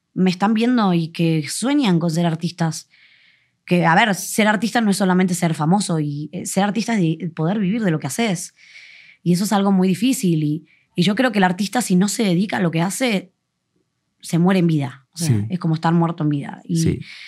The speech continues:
Speaker 1: y realmente me siento en la responsabilidad de haber, por haber salido de, de un barrio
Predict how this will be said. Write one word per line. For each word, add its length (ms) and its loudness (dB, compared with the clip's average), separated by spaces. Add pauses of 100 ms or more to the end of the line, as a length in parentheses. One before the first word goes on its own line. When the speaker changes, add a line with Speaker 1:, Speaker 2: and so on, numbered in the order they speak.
(280)
Speaker 1:
y 180 4
realmente 400 4
me 100 4
siento 260 2
en 40 4
la 60 4
responsabilidad 760 2
de 100 2
haber, 220 2 (260)
por 140 0
haber 220 2
salido 420 2
de, 320 -2
de 140 -2
un 100 4
barrio 540 2